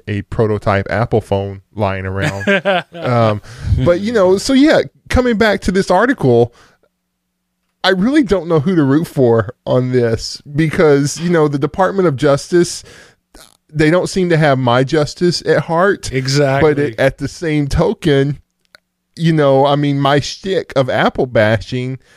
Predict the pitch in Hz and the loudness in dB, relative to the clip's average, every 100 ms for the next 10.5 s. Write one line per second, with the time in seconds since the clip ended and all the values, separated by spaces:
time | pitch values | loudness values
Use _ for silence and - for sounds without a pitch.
0 | _ _ - 165 151 180 208 202 160 - | _ _ -8 -2 2 2 0 2 0 2
1 | 165 143 127 127 - 120 123 117 107 110 | 0 0 -2 -4 -4 -8 -6 -2 0 2
2 | 127 123 - 110 110 117 107 120 110 123 | 2 0 -2 -6 -6 -6 -2 -2 -2 0
3 | 110 110 123 107 113 104 135 139 117 110 | 0 0 -4 -8 -10 -10 -8 -6 -6 -8
4 | - - _ - - 107 123 120 110 _ | -14 -20 _ -12 -2 2 2 2 -2 _
5 | _ _ _ _ _ _ _ - _ _ | _ _ _ _ _ _ _ -20 _ _
6 | - 160 180 127 143 165 - 123 107 123 | -6 -2 -2 0 0 0 -4 -4 -2 -2
7 | - - - 117 117 120 120 120 120 - | -6 -14 -6 -4 0 2 2 2 -4 -10
8 | _ _ - - 131 139 131 123 110 131 | _ _ -4 0 0 0 -2 -2 0 0
9 | 117 110 107 117 135 - 127 123 120 - | 2 2 2 2 0 -4 -4 -2 -4 -4
10 | - 110 107 - | 0 2 0 -4